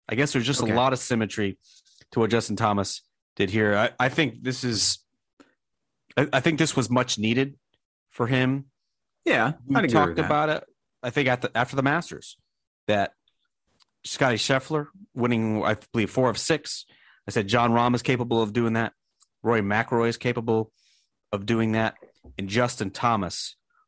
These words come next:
Speaker 1: most certainly is capable of doing that. I'm not saying, Rex, that the Scotty Scheffler era is over.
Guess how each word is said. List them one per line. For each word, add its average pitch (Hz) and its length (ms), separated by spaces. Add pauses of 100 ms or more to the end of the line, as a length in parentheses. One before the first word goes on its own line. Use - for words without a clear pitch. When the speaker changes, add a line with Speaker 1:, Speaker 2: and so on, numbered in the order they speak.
Speaker 1:
most 101 240
certainly 95 640 (680)
is 101 140
capable 98 460
of 92 120
doing 101 180
that. 92 120
I'm 143 140
not 254 160
saying, 247 320
Rex, - 420 (560)
that 127 120
the 120 80
Scotty 131 300
Scheffler 123 460
era 117 240
is 104 120
over. 98 320